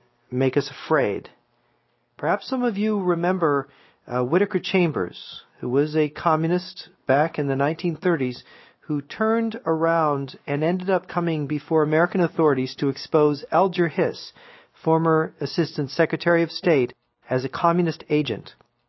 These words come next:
We now know also, because of other Soviet spies that turned against their network, that Harry Dexter White, the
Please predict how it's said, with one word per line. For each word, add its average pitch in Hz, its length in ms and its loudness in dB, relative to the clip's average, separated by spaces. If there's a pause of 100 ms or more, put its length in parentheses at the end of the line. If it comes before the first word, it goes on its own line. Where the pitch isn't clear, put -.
(580)
We 147 160 -2
now 175 240 0
know 175 200 2
also, 185 440 0
because 170 380 -2
of 147 180 -2 (440)
other 180 360 2
Soviet 151 500 2
spies 139 520 0
that - 180 -2
turned 156 300 0
against 143 320 -2
their 127 100 0
network, 147 420 0 (320)
that 139 240 0 (120)
Harry 143 360 2
Dexter 139 420 0
White, 143 360 2 (260)
the 127 400 0